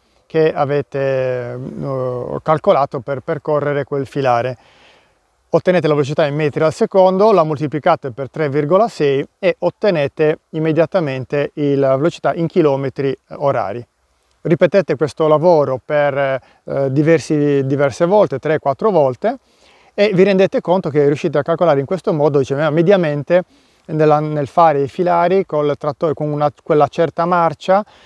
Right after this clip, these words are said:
eh, con quelle impostazioni che ho dato sulla botte, quindi con quegli ugelli, con quella pressione,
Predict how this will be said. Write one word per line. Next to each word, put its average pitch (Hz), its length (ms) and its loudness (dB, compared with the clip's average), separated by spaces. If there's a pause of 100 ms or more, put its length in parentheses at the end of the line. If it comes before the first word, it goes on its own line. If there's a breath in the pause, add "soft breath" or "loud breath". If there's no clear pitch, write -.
(240 soft breath)
eh, 147 800 0
con 147 420 0
quelle 151 200 2
impostazioni 143 500 -2
che 131 80 -6
ho 139 40 2
dato 143 180 0
sulla 143 180 -2
botte, 151 300 0
quindi 127 240 -6
con 120 100 -8
quegli 151 200 0
ugelli, 156 360 2
con 131 140 -6
quella 190 180 0
pressione, 139 400 -4